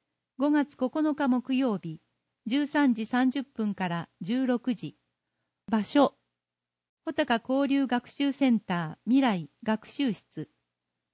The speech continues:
講師、赤羽悦子さん。費用、千円。定員十五人、先着順。申し込み、四月二十七日土曜日から中央図書館へ直接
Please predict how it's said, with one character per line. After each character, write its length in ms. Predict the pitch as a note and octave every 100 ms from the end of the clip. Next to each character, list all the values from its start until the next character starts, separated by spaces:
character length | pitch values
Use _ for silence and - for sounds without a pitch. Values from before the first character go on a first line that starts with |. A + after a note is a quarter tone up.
| _
講 240 | D#4 D4
師、 320 | - - D#3 _ -
赤 240 | G#3+ D#4+
羽 140 | D4 D4
悦 340 | D4 D4 D4
子 140 | - G#3+
さ 200 | - D#3+
ん。 120 | D3+ _ _ _ _ _ _ _
費 160 | D4+ C#4+
用、 280 | A3 E3+ - -
千 260 | C#4+ B3+ G3
円。 220 | D3 C#3 _ _ _ _ _ _ -
定 220 | C#4 C#4+
員 340 | C4+ C4 B3
十 240 | A3+ D4+ C#4
五 140 | F#3
人、 320 | F#3 G#3 F#3+ - _
先 240 | - B3+
着 280 | B3 A#3+ -
順。 300 | F#3 G#3+ F#3+ _ _ _ _ _ _ _ _
申 200 | A3 C4
し 100 | C4+
込 140 | - B3
み、 240 | A#3 A#3 _ _ _ _
四 160 | - D#4+
月 240 | D#4 -
二 180 | B3 D4
十 260 | C#4 B3+
七 240 | A3 - C4+
日 240 | C4 C4
土 120 | A#3+
曜 200 | B3+ D4+
日 120 | A#3+ A3+
か 140 | G3+
ら 200 | F3 F3 _ -
中 260 | - D4
央 120 | D4 C#4+
図 140 | C#4
書 160 | C#4 C#4+
館 220 | A#3 G#3
へ 180 | F3+ D3 _ _ _
直 120 | A#3+ -
接 480 | - B3+ - A#3